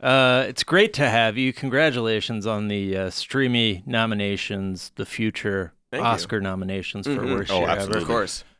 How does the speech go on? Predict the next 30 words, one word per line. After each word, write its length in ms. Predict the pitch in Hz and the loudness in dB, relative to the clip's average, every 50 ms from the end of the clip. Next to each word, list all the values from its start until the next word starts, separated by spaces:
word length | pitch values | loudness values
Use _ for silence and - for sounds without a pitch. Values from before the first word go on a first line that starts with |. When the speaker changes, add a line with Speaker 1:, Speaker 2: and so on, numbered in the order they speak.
| _ _ _ | _ _ _
Speaker 1:
Uh, 380 | 139 135 127 123 120 123 123 117 | 2 4 4 6 6 6 4 4
we're 140 | 120 147 151 | 4 4 4
gonna 160 | 139 147 143 | 4 2 2
get 160 | 117 127 120 | 4 2 2
to 120 | - - 101 | 2 0 -2
know 100 | 104 101 | 0 0
you 120 | 104 101 | 0 0
a 20 | 95 | -2
little 160 | 95 90 92 | -4 -4 -6
bit 160 | 95 95 - | -8 -8 -4
better 280 | - 101 98 95 98 95 | -2 -2 -2 0 -2 -4
in 100 | 95 92 | -4 -4
a 40 | |
moment. 540 | 92 95 98 117 131 131 127 127 117 117 135 - _ - | -4 0 2 2 2 4 4 4 2 2 0 -4 _ -4
Uh, 340 | - 127 113 110 110 107 | 0 2 4 6 4 4
first, 540 | 101 - - - 147 139 135 123 - - - | 2 0 0 2 4 4 4 2 -2 -6 -4
we're 140 | 135 135 131 | -4 -4 -2
gonna 180 | 123 135 123 113 | -2 -2 -4 -4
tell 180 | - - 131 120 | -2 0 0 2
our 120 | 113 110 | 2 2
listeners 440 | 110 110 110 101 - 117 110 107 104 | 2 0 -2 -2 -2 -4 -4 -2 -4
a 60 | 107 | -4
couple 360 | - - 120 113 - 117 107 101 | -4 -4 -4 -4 -4 -4 -6 -6
of 20 | |
the 60 | 95 90 | -6 -8
things 320 | - - 113 107 101 98 | -6 -4 -4 -4 -4 -6
we're 60 | 101 | -8
talking 340 | - - 107 104 104 101 101 | -8 -4 -4 -4 -4 -4 -6
about 320 | 101 95 101 104 - - | -4 -2 -2 -4 -4 -6
today. 640 | - - 113 107 98 107 123 139 135 131 131 123 110 | -8 -10 -8 -6 0 2 4 4 6 6 6 4 2